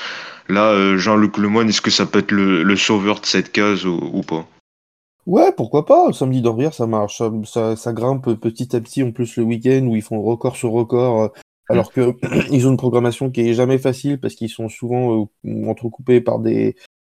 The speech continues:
Speaker 2: par des, du sport, et cetera. On sait que le week-end, euh, sur, euh, France Télé, c'est compliqué parce qu'il y a toujours, euh, des événements sportifs qui viennent, euh, enlever la régularité, donc t'as un risque de perte du public, euh, comparé aux, aux autres chaînes qui ont, qui ont moins de sport.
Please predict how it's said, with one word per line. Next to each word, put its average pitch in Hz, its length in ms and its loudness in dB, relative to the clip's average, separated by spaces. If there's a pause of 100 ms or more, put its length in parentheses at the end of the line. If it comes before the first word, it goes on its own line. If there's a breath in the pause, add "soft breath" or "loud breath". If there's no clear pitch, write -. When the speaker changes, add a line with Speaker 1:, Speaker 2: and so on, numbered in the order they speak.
(120)
Speaker 2:
par 117 140 -2
des, 113 360 0
du 113 120 -2
sport, 156 320 2
et 120 80 2
cetera. 127 320 -2
On 131 60 -2
sait 175 160 -4
que 117 60 -8
le 117 60 4
week-end, 117 520 2
euh, 110 200 -2
sur, 117 320 -8
euh, 120 120 -4
France - 260 -10
Télé, 120 160 -2
c'est 120 160 -6
compliqué 117 480 -2
parce - 200 -8
qu'il 117 120 -8
y 117 80 -6
a 117 40 -6
toujours, 117 420 -2
euh, 110 100 0
des 110 240 0
événements 113 320 2
sportifs - 480 -6
qui - 80 -12
viennent, 110 240 2
euh, 104 120 -2 (460 soft breath)
enlever 123 300 4
la 120 100 6
régularité, 117 760 2
donc 110 180 -6
t'as 113 120 0
un 110 100 -2
risque 120 200 -2
de 113 80 2
perte 110 240 -2
du 110 120 -12
public, 127 540 -6 (400)
euh, 110 120 0
comparé 110 420 -2
aux, 107 440 -2
aux 117 140 -2
autres 113 160 0
chaînes 120 220 2
qui 117 100 -2
ont, 107 80 -2
qui 117 80 -2
ont 117 40 2
moins 110 140 0
de 110 60 -6
sport. - 360 -2